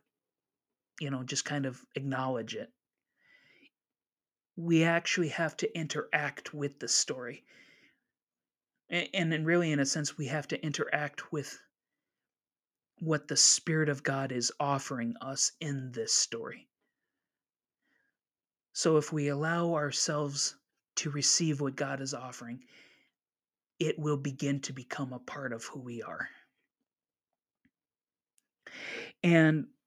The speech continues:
in that sense, it kind of brings us to a second idea of some-, we, something that we can do with Jesus' birth story, and that is to let Jesus' birth story and all that it means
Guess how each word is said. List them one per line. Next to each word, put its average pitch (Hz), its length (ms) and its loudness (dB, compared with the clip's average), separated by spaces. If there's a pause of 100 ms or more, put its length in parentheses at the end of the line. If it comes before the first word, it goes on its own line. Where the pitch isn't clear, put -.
(840)
in 170 120 6
that 185 200 10
sense, 151 300 4
it 147 60 4
kind 170 200 4
of 147 80 0
brings 160 240 6
us 151 140 4
to 170 120 2
a 151 60 4
second 160 380 6
idea 135 400 2
of 131 300 -2
some-, 139 300 0
we, 151 300 0
something 156 380 2
that 143 180 4
we 147 100 0
can 147 180 -2
do 139 300 2 (1400)
with 151 160 0
Jesus' 143 440 2
birth 139 300 2
story, 147 320 -2
and 147 80 2
that 185 160 4
is 165 260 6 (720)
to 165 100 0
let 180 360 2
Jesus' 170 680 2
birth 151 460 0
story 143 640 0 (460)
and 143 120 -10
all 151 180 0
that 156 140 4
it 131 140 0
means 147 400 -4